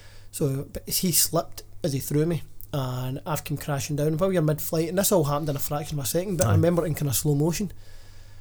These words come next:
Speaker 1: And I remember being upside down thinking, "I've not been right over on my side to break the fall." I'm going, I'm going face first into the floor. And I think, "Oh, neck or head,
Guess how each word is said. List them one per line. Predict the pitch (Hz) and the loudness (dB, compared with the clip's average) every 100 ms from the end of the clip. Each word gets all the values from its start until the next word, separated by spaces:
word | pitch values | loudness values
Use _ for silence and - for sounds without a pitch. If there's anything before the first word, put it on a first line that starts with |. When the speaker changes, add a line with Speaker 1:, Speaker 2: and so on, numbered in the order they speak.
| - - - - - | -16 -16 -14 -12 -2
Speaker 1:
And | 175 | 0
I | 170 | 2
remember | 196 208 | 0 2
being | 180 165 | 2 2
upside | - 170 147 | 2 2 2
down | 147 175 | 2 0
thinking, | 175 202 190 185 - - 175 | 0 -2 -2 -6 -6 -8 -4
"I've | 220 | -2
not | 285 320 | 0 0
been | 170 | 2
right | 160 156 | 2 2
over | 165 214 - - - - - - - | 0 0 -6 -8 -8 -8 -8 -10 -4
on | 185 156 | -2 -2
my | 156 | -2
side | - 170 196 - | -2 -2 -4 -8
to | - | -4
break | 156 151 | -2 -2
the | 170 | -2
fall." | 190 254 | -2 -2
I'm | 269 | -2
going, | 277 - - - - - - | -4 -4 -12 -16 -14 -12 -6
I'm | 165 262 | -2 0
going | - 147 | 2 2
face | - 139 - | 2 0 0
first | 139 - | -2 -2
into | 160 151 | -4 -4
the | |
floor. | 160 202 240 - - - - - | -4 0 0 -2 -6 -8 -12 -4
And | 190 | 0
I | |
think, | 165 151 - - - | 2 0 -4 -16 0
"Oh, | 285 - - - - - - - - | 4 4 2 -14 -20 -20 -20 -10 -2
neck | 156 151 | -2 0
or | |
head, | 135 127 | -4 -4